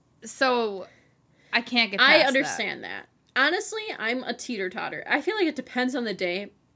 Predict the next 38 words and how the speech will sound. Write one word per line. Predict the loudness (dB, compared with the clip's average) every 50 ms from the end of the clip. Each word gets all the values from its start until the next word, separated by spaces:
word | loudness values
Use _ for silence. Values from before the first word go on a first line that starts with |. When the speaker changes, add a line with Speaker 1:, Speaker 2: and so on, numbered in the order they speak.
| _ _ _ _ _ _ -14
Speaker 2:
for | -12 -12 -10
me. | -10 -12 -6 0
Speaker 1:
This | 2 2 2 0
is | 0 2 4
another | 4 6 4 4 4 4 2
one | 2 2 2 2 2
where | 2 2 2
it | 2 -2 -4 -6 -4
most | 0 2 2 2 2 0
likely | 0 -2 0 0 -2 -4
depended | -4 -4 -2 0 0 0 0 0
how | 0 0 0 0
much | 0 -2 -2 -4 -6 -8
tequila | -8 -10 -6 -2 0 0 2 2 0 0
is | -2 -2 -4
in | -4 -4 -2
my | 0 0 0 0
system | -2 -4 -8 -8 -8 -10 -10 -12 -12 -12 -6
at | -2 -2 -2 -2
the | -4
time | -6 -2 0 2 2 2 0
of | -2 -4 -4 -4 -6 -6 -6 _
Speaker 2:
<laughs> | _ _ -4
Speaker 1:
encountering | -4 -2 2 4 4 4 4 4 4 2 2 0
this | 0 -2 -2 -2
man. | -2 -4 -4 -6 -8 -10 -14 -16 -18 -20 -20 -20 -20 -20 _ _ _ _ _ 0
Josh | 2 4 4 4 4 0 -2 -2
Allen. | 0 0 0 0 -2 -6 -8 -10 -12 -14 -14 -16 _ _ _ _ _ _ _ _ _ -10
Speaker 2:
Um, | -8 -8 -6 -8 -8 -8 -6
eighty-seven | -6 -4 -4 -6 -4 -4 -4 -4 -2 -4 -6
percent | -8 -8 -6 -6 -6 -6 -6
smash, | -6 -6 -4 -2 -2 -4 -4 -6 -8 -14 -6 -2
thirteen | 0 0 0 0 -4 -6 -6
percent. | -6 -6 -6 -6 -6 -6 -4
I'll | 0 0 2 2
be | 2 0 0
completely | 2 2 2 2 2 2 0 0 0 -2
honest. | -2 -2 -4 -4 -4 -4 -6 -6 -8 -10 -12